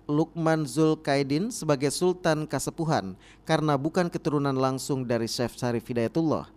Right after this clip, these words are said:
Ketiga, meminta kepada pemerintah Republik Indonesia untuk tidak terlibat dan tidak berpihak dalam urusan internal keluarga besar Kesultanan Cirebon. Juru bicara keluarga besar Kesultanan Cirebon, Pangeran Patih Tommy, mengatakan pihaknya menemui Wali Kota Cirebon untuk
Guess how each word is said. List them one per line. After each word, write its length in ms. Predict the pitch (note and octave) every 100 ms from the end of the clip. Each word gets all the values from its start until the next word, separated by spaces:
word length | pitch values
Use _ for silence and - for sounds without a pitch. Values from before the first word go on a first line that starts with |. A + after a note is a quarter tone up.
| - - - - B2+
Ketiga, 320 | C3+ C#3 D3+
meminta 400 | D3+ D3 D3 E3
kepada 320 | D3+ D3+ D3
pemerintah 480 | D3 C#3 D3+ D#3 D#3+
Republik 480 | D3+ C#3+ C3+ C#3 C3+
Indonesia 720 | B2+ C3+ D#3 - C#3 F2 - - -
untuk 320 | - D3+ D#3 -
tidak 320 | D3+ C3 -
terlibat 400 | C#3 D#3 D#3 D#3
dan 240 | C#3+ C3
tidak 320 | - G3 E3+
berpihak 400 | D3+ D#3 C#3 D#3 -
dalam 400 | D3 C3 C3+ C#3+
urusan 480 | B2 B2+ B2+ D3 C3+
internal 640 | C3 B2 A#2 B2+ B2+ B2+
keluarga 480 | - D3+ D#3 E3 C3
besar 320 | B2 - A2
Kesultanan 640 | - B2 C3+ A#2+ A#2+ A#2 G#2+
Cirebon. 480 | C#3 C#3 C3+ F#2+ B1 - - - - - - - -
Juru 160 | A#2
bicara 320 | A#2+ B2 C3+
keluarga 400 | D3 D#3 D3 C#3
besar 320 | C#3+ C#3+ E3 D#3+
Kesultanan 560 | - D3 D3 C#3+ C3+
Cirebon, 480 | D3+ D3 C3+ G3 A3+
Pangeran 480 | D3+ C3 C3 C3 B2
Patih 240 | C3 C#3+
Tommy, 320 | B2+ D3+ D#3
mengatakan 560 | E3 C#3+ C#3+ C#3 F#3 G#3+ - -
pihaknya 320 | - F3 F3 F#3+
menemui 240 | F#3 E3+ F3+
Wali 240 | D#3+ D#3
Kota 240 | D#3 D3 C#3
Cirebon 400 | D3 C3+ C#3 C#3+
untuk 240 | C3+